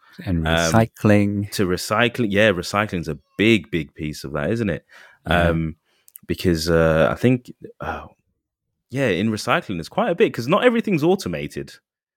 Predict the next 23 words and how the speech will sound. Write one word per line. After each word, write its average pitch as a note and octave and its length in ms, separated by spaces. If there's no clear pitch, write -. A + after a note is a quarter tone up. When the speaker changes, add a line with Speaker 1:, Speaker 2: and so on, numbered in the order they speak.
Speaker 2:
That's - 200
a E3 40
good D3+ 280
thing C#3 180
about, A2 420
um, G2 480
I G2 80
guess, G2 300
<laughs> - 120
the E3 220
size A2 320
of F#2+ 140
it, F2 160
is G2+ 240
that, F#2+ 260
um, F#2 420
people A2+ 260
that E2+ 100
were G2 100
in F#2+ 60
the F#2+ 60
manufacturing F#2+ 640
industry, D#2 540